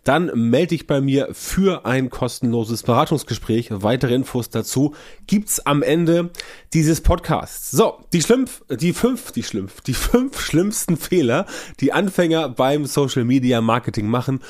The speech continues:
und wie du sie vermeidest. Darum wird's in dieser Folge gehen. Und damit fangen wir auch gleich an. Denn, ja, ich weiß, Fehler werden immer oft gerne gemacht und über Fehler wird auch immer gerne gesprochen.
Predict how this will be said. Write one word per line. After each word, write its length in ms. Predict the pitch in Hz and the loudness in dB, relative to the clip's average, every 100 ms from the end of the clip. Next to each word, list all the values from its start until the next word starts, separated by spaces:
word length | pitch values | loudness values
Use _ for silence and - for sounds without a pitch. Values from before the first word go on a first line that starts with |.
| - - - | -18 -18 -4
und 260 | 139 143 120 | 0 0 0
wie 80 | |
du 100 | 139 | 0
sie 140 | 147 143 | 2 0
vermeidest. 640 | - 131 135 156 107 - | 0 2 4 2 0 -6
Darum 560 | - 98 120 131 131 127 - | -8 0 2 2 2 0 -4
wird's 460 | 101 120 123 - | -2 -2 -2 -6
in 200 | - 110 | -4 -4
dieser 480 | 104 127 117 110 101 | -2 0 2 0 -2
Folge 360 | - - 110 107 | -6 -2 0 0
gehen. 400 | 101 113 170 220 - - - - | 0 2 2 -2 -10 -20 -20 -16
Und 140 | 113 | -10
damit 160 | 110 110 | -8 -6
fangen 240 | - 127 | -4 -4
wir 160 | 117 - | -4 -4
auch 140 | 107 | -4
gleich 260 | - 127 120 | 0 -2 0
an. 260 | 123 95 - | 0 -2 0
Denn, 480 | 135 143 208 277 285 _ _ | 2 4 4 2 -2 _ _
ja, 240 | 95 123 | -4 -2
ich 140 | 117 - | 0 2
weiß, 420 | 139 220 240 - _ - | 2 2 0 -10 _ -20
Fehler 640 | - - 165 208 208 131 | -10 0 2 4 2 0
werden 320 | 123 156 165 156 | 2 2 0 0
immer 380 | 175 170 170 | 0 2 0
oft 320 | 165 156 - 113 | -2 -4 -6 0
gerne 540 | 147 151 147 143 143 - | 2 4 2 0 -4 -10
gemacht 580 | 113 135 120 196 - - | -2 2 2 2 -2 -4
und 120 | 131 | -2
über 160 | 127 117 | 0 0
Fehler 300 | - 151 131 | 0 0 0
wird 100 | 120 | -4
auch 120 | 123 | -2
immer 220 | 139 120 | 0 2
gerne 280 | 117 127 117 | 2 0 2
gesprochen. 640 | 101 - 120 214 240 165 | 0 -2 0 2 2 0